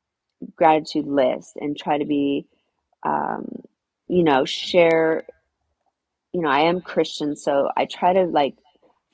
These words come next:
fall back on, you know, prayer and meditation. Although meditation is hard for me. I don't,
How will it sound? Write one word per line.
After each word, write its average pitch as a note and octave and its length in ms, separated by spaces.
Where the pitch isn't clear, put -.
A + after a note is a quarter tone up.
fall D3+ 200
back C#3+ 300
on, C3 460
you D#3 120
know, C3+ 160
prayer C3+ 520
and C#3+ 140
meditation. C#3 840
Although F3+ 220
meditation A3+ 580
is G#3+ 100
hard F#3 300
for D3 100
me. C3+ 240
I C#3+ 120
don't, E3 300